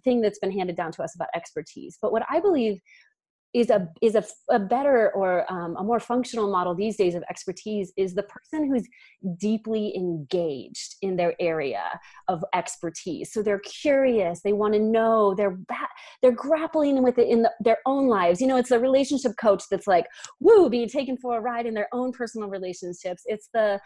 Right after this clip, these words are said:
creativity coach, you know, who's like, wow, I really hear that inner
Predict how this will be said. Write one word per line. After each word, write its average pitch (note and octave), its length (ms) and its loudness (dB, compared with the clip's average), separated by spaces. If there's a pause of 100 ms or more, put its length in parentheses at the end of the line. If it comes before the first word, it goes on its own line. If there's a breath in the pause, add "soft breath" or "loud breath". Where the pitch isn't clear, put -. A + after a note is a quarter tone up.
(320 loud breath)
creativity D4 600 -2
coach, G3 360 2
you B3+ 100 0
know, C#4 160 2
who's C4 160 2
like, G#3+ 140 4
wow, C4 400 6
I A#3 80 8
really C4+ 400 4
hear B3 160 4
that A3 180 2
inner A3+ 180 0